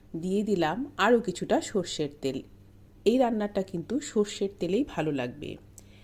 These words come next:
আমি কিছুটা পরিমাণ বেগুন কেটে রেখে দিয়েছিলাম।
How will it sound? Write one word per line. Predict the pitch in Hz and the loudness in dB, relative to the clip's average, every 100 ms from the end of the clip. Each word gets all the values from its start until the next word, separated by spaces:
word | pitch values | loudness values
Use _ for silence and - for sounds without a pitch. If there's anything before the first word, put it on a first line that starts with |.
| - - - - - - - - - _ - - - - - - - - - _ | -20 -20 -20 -20 -20 -20 -20 -20 -20 _ -20 -20 -20 -20 -20 -20 -20 -20 -20 _
আমি | 214 247 | 0 0
কিছুটা | 247 240 285 269 | 2 0 2 2
পরিমাণ | 269 220 196 196 165 208 | 4 2 2 2 0 2
বেগুন | 208 180 170 196 | 4 2 2 0
কেটে | 302 196 175 | 2 0 2
রেখে | 165 156 180 | 2 2 -4
দিয়েছিলাম। | 160 147 143 143 | -2 -4 -2 -2